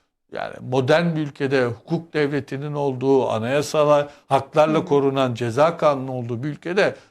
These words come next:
Speaker 1: böyle, e, hükümleri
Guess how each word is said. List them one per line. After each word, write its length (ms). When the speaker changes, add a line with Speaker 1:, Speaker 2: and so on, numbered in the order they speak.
Speaker 1:
böyle, 420
e, 260
hükümleri 760